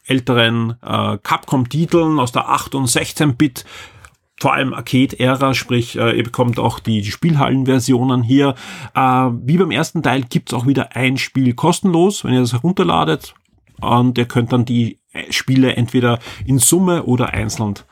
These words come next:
erwerben. Justice.exe ist nichts anderes als ein Grafik-Adventure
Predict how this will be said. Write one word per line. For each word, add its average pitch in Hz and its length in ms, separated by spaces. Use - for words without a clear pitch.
erwerben. 110 640
Justice.exe - 1900
ist - 360
nichts 135 200
anderes 127 640
als 120 440
ein 117 420
Grafik-Adventure 147 1080